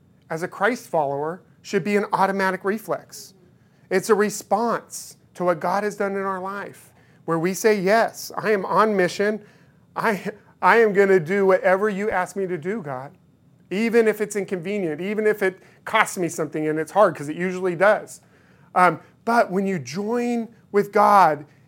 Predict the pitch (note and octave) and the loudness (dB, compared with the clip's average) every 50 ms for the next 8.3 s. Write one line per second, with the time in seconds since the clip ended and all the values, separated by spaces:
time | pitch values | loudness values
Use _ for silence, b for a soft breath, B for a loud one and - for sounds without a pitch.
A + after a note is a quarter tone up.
0 | b - F#3+ E3+ F3 F#3 G#3 F#3 F#3+ A3+ A3+ G3+ E3+ D#3 G3 A3+ A3+ A3+ A3 G#3 | b -4 -2 0 2 2 2 2 0 -2 -4 -4 -4 -2 -2 0 0 0 0 0
1 | F#3+ G3 G3 G3+ G3+ F#3 D#3 D3 D3 C#3 B2 B2 C#3 - _ b b b b b | 2 2 2 2 2 0 0 -4 -6 -6 -6 -8 -10 -14 _ b b b b b
2 | b b _ _ _ _ - D3+ F#3 G3 A3+ B3+ C4+ - - - - - _ _ | b b _ _ _ _ -12 -8 -6 -4 -4 -4 -4 -4 -8 -10 -12 -14 _ _
3 | - G3 E3 D3+ G#3 A3+ A#3 A#3 A3+ F#3+ D#3 E3 G3 A#3+ C#4 B3 D3+ B2+ - G#3+ | -2 -2 0 0 -2 -2 -2 -2 -2 -4 -4 -4 -2 -2 -2 -2 -4 -6 -6 -4
4 | A#3+ B3+ B3 B3 - - C#4 A3 A3+ B3 G#3 F#3 G#3 F#3+ D#3 G#3+ G#3+ G#3+ - F#3 | -4 -4 -4 -6 -8 -4 -2 0 2 4 4 2 0 0 2 2 2 2 0 -6
5 | F3 - - C4 C4+ A3 E3+ C#3+ F#3+ A#3+ A#3+ - B3+ C#4 B3+ B3 A3 G3 B B | -8 -6 -6 -4 -4 -4 -2 -2 -2 -4 -4 -4 -2 0 0 2 0 -2 B B
6 | B B B B B - F3 G3+ G3 G3+ - G3+ F#3+ F#3 F3+ E3+ - B B B | B B B B B 2 4 4 4 4 4 4 8 8 8 8 6 B B B
7 | B B D#3+ G3 G#3+ B3 A#3+ - A3+ F#3+ D3+ C3 C3 G3 G#3+ A#3+ B3 A3 E3+ E3 | B B 2 4 4 4 4 4 2 0 0 2 2 4 4 6 4 4 2 0
8 | D3 C#3+ D3 - - | -2 -2 -6 -10 -14